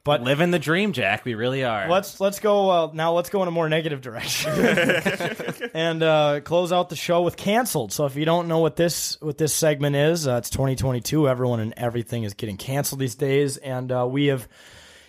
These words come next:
Speaker 1: given ourselves the power to cancel things as well. Um, let's just go the same order of the table. So, Journalist Jake, what do you wanna cancel?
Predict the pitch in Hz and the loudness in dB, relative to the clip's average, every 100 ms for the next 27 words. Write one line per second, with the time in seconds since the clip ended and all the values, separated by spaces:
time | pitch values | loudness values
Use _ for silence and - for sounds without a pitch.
0 | - 165 160 151 - 156 147 147 127 131 | 0 2 4 2 4 4 4 4 0 -2
1 | 131 - 135 135 143 135 - 117 - 139 | -2 -2 0 2 2 0 -6 -8 -6 -6
2 | 123 123 - - 120 110 104 120 131 156 | -6 -8 -8 -8 -8 -10 -6 2 4 4
3 | 165 - - _ - 127 131 127 123 139 | 0 -14 -20 _ -8 0 2 2 2 0
4 | - 190 - 180 165 170 165 147 147 143 | -2 -2 0 2 2 0 0 2 2 2
5 | 123 - 143 104 95 - 113 123 135 123 | 0 0 0 0 -6 -8 -6 -2 -2 -2
6 | - 127 110 127 123 117 - 117 107 95 | 0 0 -2 -4 -4 -6 -8 -8 -8 -10